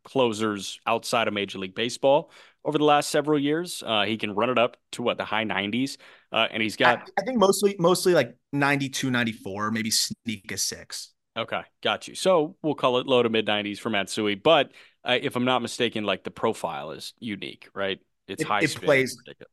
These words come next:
Speaker 2: it plays like upper nineties.
Speaker 1: Okay,
Speaker 2: Exactly.
Speaker 1: got you.
Speaker 2: So it's,
Speaker 1: So
Speaker 2: it's twenty, dude, he gets, like, twenty-four, twenty-five inches of inter-, induced vertical
Speaker 1: Gross.
Speaker 2: break, which would
Speaker 1: Yeah.
Speaker 2: lead Major League Baseball of, among any qualified pitchers, and it's, it's legit. Like, it just carries over barrels. Uh, and then an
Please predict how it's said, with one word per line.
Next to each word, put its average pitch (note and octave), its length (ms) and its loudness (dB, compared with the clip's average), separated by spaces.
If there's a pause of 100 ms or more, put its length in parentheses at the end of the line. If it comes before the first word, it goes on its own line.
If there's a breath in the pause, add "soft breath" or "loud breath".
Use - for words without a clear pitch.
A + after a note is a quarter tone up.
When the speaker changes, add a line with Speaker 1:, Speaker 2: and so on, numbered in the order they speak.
(100)
Speaker 2:
it B2+ 200 -8
plays C#3 300 0
like G#2 220 -6
upper E2 200 -10
nineties. - 480 -12
Speaker 1:
Okay, G#2+ 120 -2
Speaker 2:
Exactly. - 400 -12 (180)
Speaker 1:
got F2 240 -6
you. - 80 -14
Speaker 2:
So B2+ 160 -4
it's, C3+ 140 -2
Speaker 1:
So - 100 -8
Speaker 2:
it's D#3+ 260 -6 (320)
twenty, D#3+ 340 2
dude, C3 180 -4
he C3+ 60 -4
gets, D#3 140 -4
like, D3 120 -6
twenty-four, C#3 400 -6
twenty-five A2 380 -6
inches G#2+ 220 -10
of G#2 100 -12
inter-, G2+ 240 -10 (140)
induced A2 280 -6
vertical G2+ 300 -8
Speaker 1:
Gross. G2+ 200 -4
Speaker 2:
break, F2 140 -10
which A2+ 100 -10
would C#3+ 80 0
Speaker 1:
Yeah. A#2+ 80 -4
Speaker 2:
lead C#3 160 2
Major A#2+ 240 -2
League G2+ 160 -12
Baseball F#2 480 -10
of, F#2 180 -8
among A#2 260 -2
any A2+ 180 -6
qualified G2 520 -10
pitchers, C3+ 420 -10 (400 soft breath)
and C#3+ 120 0
it's, - 320 -6
it's C3+ 220 -2
legit. A#2+ 560 -4
Like, G#2+ 200 -6
it A#2 100 -8
just - 240 -8 (240)
carries A#2+ 460 0
over G2+ 240 -8
barrels. F2 480 -8 (260 loud breath)
Uh, A#2 340 -2
and C3 180 -6
then B2+ 120 -4
an A#2+ 160 -8